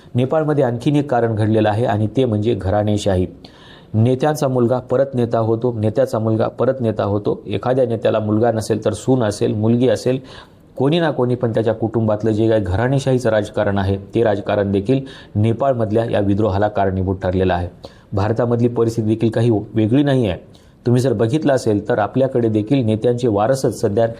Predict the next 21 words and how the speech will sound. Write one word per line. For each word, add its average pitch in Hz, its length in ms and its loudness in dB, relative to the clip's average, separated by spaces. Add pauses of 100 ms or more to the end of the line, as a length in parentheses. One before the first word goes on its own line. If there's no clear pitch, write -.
राजकारणामध्ये 98 760 -2
आहेत 92 200 0 (380)
आणि 110 160 2
त्यांच्याकडून 113 580 0
कुठल्याही 123 380 0
प्रकारचा 107 460 -2
विकास 98 460 -2
होताना 101 240 -2
आपल्याला 101 240 0
पाहायला 95 320 -2
मिळत 92 320 0
नाही. 87 140 -4 (540)
ज्या 123 140 0
गोष्टीमध्ये 143 540 0
कमिशन 127 400 0
आहे, 117 180 0
फक्त 117 280 -4 (100)
त्याच 123 200 0
गोष्टीचे 110 420 0
टेंडर 104 360 0
निघतात, 104 340 -4